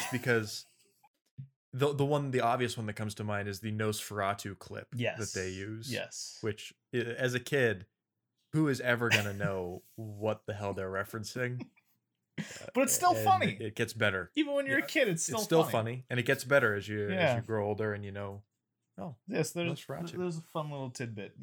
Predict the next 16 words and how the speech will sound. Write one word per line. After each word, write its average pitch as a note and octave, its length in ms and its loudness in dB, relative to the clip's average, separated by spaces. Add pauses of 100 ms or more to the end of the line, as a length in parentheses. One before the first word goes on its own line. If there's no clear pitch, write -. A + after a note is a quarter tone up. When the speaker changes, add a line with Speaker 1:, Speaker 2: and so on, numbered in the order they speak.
Speaker 1:
Everybody's C3+ 520 2
seen B2 220 -4
Jim A2+ 180 -4
Jarmusch G#2+ 400 -4
without G#2 180 -8
knowing F#2+ 240 -12
it. - 100 -16 (380)
Uh, B2+ 60 4
I B2+ 220 6
also C#3+ 320 2
rewatched, A#2+ 840 -4
um, F#2+ 400 -8 (120)
The C3 200 -2
Evil B2+ 220 0
Dead A#2 280 0
Two. A#2 320 -8